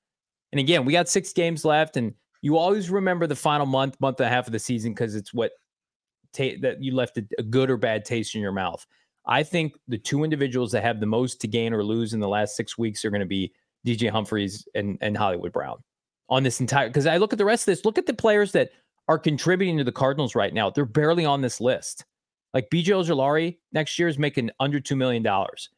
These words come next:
You're gonna, we're gonna be projecting him to have double-digit sacks. Michael Wilson could be a thousand-yard receiver next year, making one point two million, right? I mean, it's just, it's, it's a testament to Monty Ossenfort. Like, I, I love Dennis Gardeck, and I think he's had a great year,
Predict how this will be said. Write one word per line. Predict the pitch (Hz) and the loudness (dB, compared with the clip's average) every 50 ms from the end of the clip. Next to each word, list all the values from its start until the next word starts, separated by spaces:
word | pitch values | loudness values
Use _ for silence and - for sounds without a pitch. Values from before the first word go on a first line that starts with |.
| _ _ | _ _
You're | - 139 143 | 0 0 2
gonna, | 160 160 151 131 127 - | 2 2 2 0 -2 -2
we're | - 135 131 151 | -2 0 0 2
gonna | 175 175 | 2 2
be | 165 156 | 0 0
projecting | 147 - 139 127 107 123 135 135 127 131 | 0 -2 -2 0 2 2 0 0 0 0
him | 127 117 110 | 0 0 0
to | 113 | 0
have | 110 101 | 0 0
double-digit | 98 120 120 117 113 113 120 101 104 92 | 0 -2 0 0 -2 -2 -2 -4 -4 -6
sacks. | - - 110 95 85 78 - - - - _ _ _ _ _ - | -4 -2 -2 -2 -4 -6 -10 -14 -16 -16 _ _ _ _ _ -2
Michael | 120 135 156 - 170 151 | 0 0 2 2 0 0
Wilson | 139 151 151 - - 131 | 2 0 0 0 -2 -2
could | 110 131 | -2 -2
be | 117 117 120 | 0 0 -2
a | 104 | 0
thousand-yard | - - 127 127 131 131 135 127 120 117 113 107 | 0 0 2 2 2 0 0 0 0 0 0 -2
receiver | 107 - - 131 123 120 | -4 -4 -4 -4 -2 -2
next | 120 120 113 - - - | -2 -2 -4 -4 -4 -2
year, | 131 123 | -2 0
making | 123 117 - 120 107 | 0 -2 -2 -2 0
one | 107 117 120 117 | 0 0 -2 -2
point | - 120 113 98 - | -2 -4 -4 -4 -4
two | - 113 | -4 -4
million, | 101 98 87 87 - - - _ _ _ _ _ _ _ _ _ _ _ | -2 -2 -2 -4 -4 -6 -12 _ _ _ _ _ _ _ _ _ _ _
right? | - 120 113 113 131 135 - _ _ _ _ - | 2 2 2 2 2 -2 -6 _ _ _ _ -2
I | 139 | 0
mean, | 147 151 | 0 0
it's | 147 - | 0 0
just, | 160 151 - - - _ | -2 -4 -4 -6 -8 _
it's, | - 139 - - | -4 -4 -2 -2
it's | - - 143 - | -2 -2 0 -2
a | 156 | -2
testament | 135 - 165 170 165 - - 175 175 170 | 0 2 0 0 0 0 0 -2 0 0
to | - 156 | 0 0
Monty | 156 165 170 - 170 | 0 0 0 0 0
Ossenfort. | 151 156 180 214 - 165 123 - 107 104 | 0 2 2 0 0 -2 -2 0 0 0
Like, | 110 123 131 | 2 2 2
I, | 165 170 180 170 _ _ _ _ - | 2 2 2 0 _ _ _ _ -2
I | 151 | 0
love | 170 185 190 226 208 | 2 2 2 2 2
Dennis | 202 196 151 135 - | 2 0 0 0 -2
Gardeck, | - 131 110 101 95 101 90 - - - - _ _ _ _ _ _ - | 0 0 0 0 0 -2 -2 -4 -6 -12 -20 _ _ _ _ _ _ -2
and | 143 139 | 0 2
I | 135 135 | 2 2
think | 135 147 160 151 | 2 0 0 -2
he's | 147 147 | 0 0
had | 165 156 | 0 0
a | |
great | 131 123 151 156 160 - | 0 2 0 0 0 0
year, | - 165 190 196 143 - - | 0 0 0 0 0 -2 -6